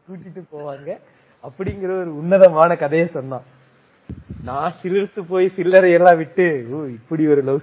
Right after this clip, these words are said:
ஸ்டோரியா, இப்படி எல்லாம் இருந்திருக்கா?"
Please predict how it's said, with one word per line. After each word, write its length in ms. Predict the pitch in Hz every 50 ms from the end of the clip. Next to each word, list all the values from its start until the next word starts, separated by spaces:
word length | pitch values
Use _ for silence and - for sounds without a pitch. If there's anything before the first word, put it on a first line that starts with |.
| - -
ஸ்டோரியா, 420 | 156 147 143 143 135 135 131 120 - - _ _ _ _ _ _ -
இப்படி 280 | 131 - - 160 156
எல்லாம் 360 | 151 151 160 165 151 139 139 147
இருந்திருக்கா?" 560 | 160 160 143 156 147 120 - 160 135 123